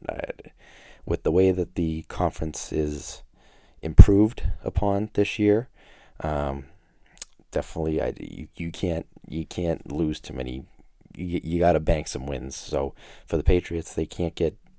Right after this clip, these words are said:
uh, too far in a hole, um, or else you'll find yourself buried and you won't be able to come out. So this is an important game for them. It's an important game for the Steelers. They're coming off a win, um, and they definitely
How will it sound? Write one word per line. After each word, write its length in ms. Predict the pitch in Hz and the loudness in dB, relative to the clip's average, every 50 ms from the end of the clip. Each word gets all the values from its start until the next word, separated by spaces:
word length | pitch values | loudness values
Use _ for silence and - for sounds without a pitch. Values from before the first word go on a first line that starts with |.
| - - - | -20 -10 -6
uh, 180 | - 76 73 69 | -4 -4 -4 -4
too 140 | - - - | -6 -8 -8
far 260 | - - - 85 80 78 | -6 0 2 2 2 2
in 60 | 76 | 0
a 40 | - | -2
hole, 420 | - - 82 80 80 80 - - - - - - - - - - - - - - | -2 -2 0 0 0 0 0 0 -2 -4 -20 -20 -20 -20 -20 -20 -20 -20 -20 -14
um, 500 | - 73 73 73 67 67 69 69 67 69 - - - - - - - - _ _ _ - _ - - - - | -12 -10 -8 -6 -6 -8 -8 -10 -12 -14 -18 -20 -20 -20 -20 -20 -20 -20 _ _ _ -20 _ -14 -10 -6 -2
or 80 | 82 | 0
else 260 | 82 82 76 - - - | 0 0 0 -2 -2 0
you'll 320 | 82 78 71 71 71 69 - - _ - | 0 0 0 -2 -4 -6 -14 -20 _ -20
find 360 | - - - - 85 76 73 | -20 -10 -2 0 0 0 0
yourself 360 | 69 69 - 71 65 67 - | -4 -6 -6 -6 -6 -6 -2
buried 340 | - 69 67 69 67 62 60 | -2 0 0 0 0 -2 -4
and 100 | - - | -8 -10
you 60 | 71 | -8
won't 140 | 71 69 - | -8 -8 -8
be 100 | - - | -6 -6
able 140 | 60 64 67 | -4 -4 -4
to 80 | - - | -6 -6
come 140 | - 67 | -8 -8
out. 260 | 60 - - - - - - - - - - - - - - - - - - | -8 -10 -12 -14 -16 -20 -20 -20 -20 -20 -20 -20 -20 -20 -20 -20 -20 -20 -16
So 440 | - - - - 67 67 64 65 69 - - _ _ - - - _ _ _ _ _ _ - _ _ _ _ _ - _ _ _ _ _ - - | -8 -2 -2 0 0 0 -2 -4 -6 -12 -20 _ _ -20 -20 -20 _ _ _ _ _ _ -20 _ _ _ _ _ -20 _ _ _ _ _ -12 -4
this 180 | - 85 - - | -4 -2 0 2
is 140 | 85 78 85 | 0 0 0
an 40 | |
important 320 | 78 76 - 87 78 78 76 | 2 4 4 4 4 2 -2
game 140 | 78 76 73 | -2 -4 -4
for 120 | - - | -6 -4
them. 260 | 82 87 92 113 147 | -2 -2 -2 -2 -4
It's 120 | 143 - 104 | -6 -8 -8
an 40 | |
important 260 | - - 90 76 - 78 | -2 -2 -2 0 0 0
game 100 | 78 78 | -2 -2
for 100 | - - | -2 -2
the 60 | - | 0
Steelers. 440 | - - - 90 82 76 80 82 78 | 0 2 2 4 4 4 2 2 0
They're 100 | 76 73 | -2 -4
coming 300 | - - 85 78 76 76 | -4 -4 -4 -4 -4 -6
off 180 | 73 69 73 - | -6 -6 -6 -6
a 60 | - - | -6 -6
win, 380 | 62 78 80 - - 76 80 - - - - - - - - - - | -4 -4 -4 -4 -6 -8 -10 -12 -14 -20 -20 -20 -20 -20 -20 -12 -8
um, 380 | - 69 67 67 62 64 67 | -6 -4 -4 -4 -4 -6 -6
and 200 | 67 65 67 69 - - | -8 -8 -8 -8 -8 -6
they 160 | 71 71 71 | -4 -4 -2
definitely 640 | - 76 71 - - - 71 71 69 67 65 69 | -2 -2 -4 -4 -8 -8 -6 -6 -4 -6 -8 -10